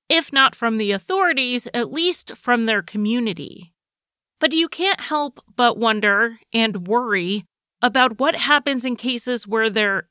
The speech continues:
isn't movement from the authorities, but there also isn't a family ready to mobilize and search for themselves. How many missing people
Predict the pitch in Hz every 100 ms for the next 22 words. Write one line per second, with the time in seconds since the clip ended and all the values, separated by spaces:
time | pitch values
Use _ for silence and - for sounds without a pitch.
0 | - 254 247 339 339 240 247 233 214 208
1 | 175 196 185 175 165 170 180 175 156 190
2 | 254 - - _ _ _ _ 294 311 294
3 | 294 311 349 311 294 277 277 254 269 285
4 | 311 262 220 226 240 247 220 208 254 233
5 | 208 196 175 165 208 202 - 240 - -
6 | 226 214 185 170 - 233 - - - -
7 | - _ _ _ _ - 277 339 370 311
8 | 302 311 302 254 214 - 160 165 165